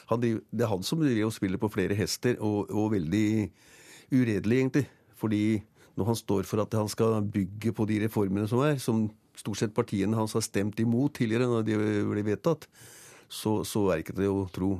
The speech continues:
Og jeg tror at Chávez kommer til å vinne med støtte fra de fattige. De rikeste, som har fått veldig mye skatt, eller <laughs> halvveis i forhold til norsk nivå da, enn det de hadde før, de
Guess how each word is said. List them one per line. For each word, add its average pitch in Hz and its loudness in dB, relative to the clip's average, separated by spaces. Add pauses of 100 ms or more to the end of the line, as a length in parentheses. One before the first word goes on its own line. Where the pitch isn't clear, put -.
Og 110 -2
jeg 127 0
tror 98 0
at 95 -6
Chávez 92 -2
kommer 98 -2
til 101 0
å 98 2
vinne 95 0
med 101 2
støtte - -4
fra 95 0
de 95 0
fattige. 90 -4
De 123 2
rikeste, 113 -2 (500)
som - -2
har 101 0
fått 104 -4
veldig 110 0
mye 107 2
skatt, - -4
eller 95 -2 (340)
<laughs> 139 2 (300)
halvveis 90 0
i 107 2
forhold 104 -2
til 101 0
norsk 95 -4
nivå 107 0
da, 147 -4 (600)
enn 107 0
det 101 4
de 101 2
hadde 107 0
før, 170 2 (480)
de 127 2